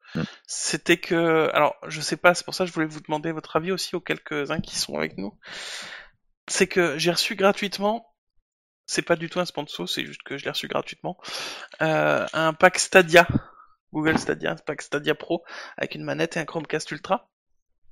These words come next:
Speaker 2: qui est là. Et, euh, et, euh, j'hésitais entre, euh, entre le garder pour moi, mais j'en ai assez peu d'utilité parce que j'en ai déjà un,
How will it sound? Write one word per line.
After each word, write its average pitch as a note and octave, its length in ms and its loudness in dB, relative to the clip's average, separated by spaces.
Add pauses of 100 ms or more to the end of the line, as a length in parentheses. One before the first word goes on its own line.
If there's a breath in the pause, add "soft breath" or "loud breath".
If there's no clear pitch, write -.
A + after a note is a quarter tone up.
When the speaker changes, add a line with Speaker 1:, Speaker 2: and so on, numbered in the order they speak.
(340)
Speaker 2:
qui - 100 0
est C#3+ 40 2
là. G3 140 -4 (1300 loud breath)
Et, F3 240 8
euh, D#3+ 520 4 (120)
et, D#3+ 220 2
euh, D3+ 180 0
j'hésitais D#3 460 -6
entre, F3+ 260 -6
euh, D3+ 280 0 (1700 loud breath)
entre D3+ 240 -4
le D3+ 60 -8
garder D3+ 320 4
pour D3 160 -6
moi, D#3+ 180 2
mais D#3 160 -4
j'en C#3+ 160 -8
ai D3 160 -6
assez D3+ 240 -2
peu F3+ 240 -2
d'utilité D#3 640 -6
parce - 160 -8
que D#3 80 -14
j'en D3+ 140 -12
ai D3+ 60 -12
déjà - 200 -8
un, G3+ 100 -8